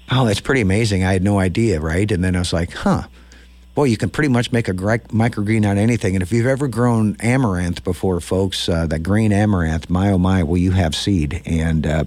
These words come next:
it makes a great microgreen, too, and a popular one with great nutrition.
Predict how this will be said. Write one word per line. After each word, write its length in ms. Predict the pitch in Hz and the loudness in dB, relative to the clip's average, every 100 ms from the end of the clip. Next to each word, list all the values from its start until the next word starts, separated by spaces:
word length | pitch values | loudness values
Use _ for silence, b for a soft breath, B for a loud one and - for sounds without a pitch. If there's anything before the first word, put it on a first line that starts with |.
| - | -2
it 100 | 90 | 0
makes 240 | 90 - | 0 0
a 40 | |
great 260 | 78 87 92 | -2 0 0
microgreen, 640 | 87 80 87 76 82 82 | 0 -2 -2 -2 0 0
too, 380 | 73 98 90 80 - B B B | 0 0 0 0 -6 B B B
and 140 | 80 | -4
a 20 | |
popular 460 | 76 95 95 85 76 | -2 -2 0 0 0
one 340 | 78 76 73 76 | 0 0 -2 -2
with 260 | 82 - | -4 -2
great 340 | 82 90 117 101 | -2 0 0 0
nutrition. 540 | 90 - 110 107 76 | -2 -2 -2 0 -4